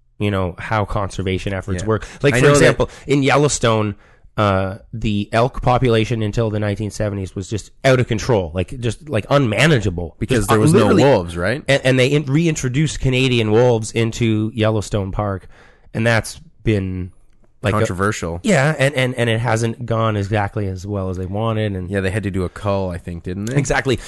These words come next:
Speaker 1: The popul-, like, because there's so, it's so plentiful, like, the, the wolf population has s-,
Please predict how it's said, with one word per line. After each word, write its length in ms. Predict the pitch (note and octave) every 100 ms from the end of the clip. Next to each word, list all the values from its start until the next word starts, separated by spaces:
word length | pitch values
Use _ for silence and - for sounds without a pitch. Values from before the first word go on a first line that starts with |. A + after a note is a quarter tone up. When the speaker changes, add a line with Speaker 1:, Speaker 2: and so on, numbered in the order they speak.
| -
Speaker 1:
The 80 | -
popul-, 360 | C#3+ B2 B2+ B2
like, 200 | B2 -
because 460 | B2+ - D3 C3+ C#3
there's 180 | C3
so, 300 | - C3 B2 C3
it's 340 | B2 C3 G#2+
so 140 | B2+ A#2
plentiful, 560 | - A#2 C3+ B2 C3
like, 180 | B2+ A2
the, 140 | A#2 A2
the 160 | A2+ A2+
wolf 400 | A2+ A#2+ - -
population 560 | A#2 A2+ A2+ A2 A2
has 180 | G#2 G#2+
s-, 220 | - -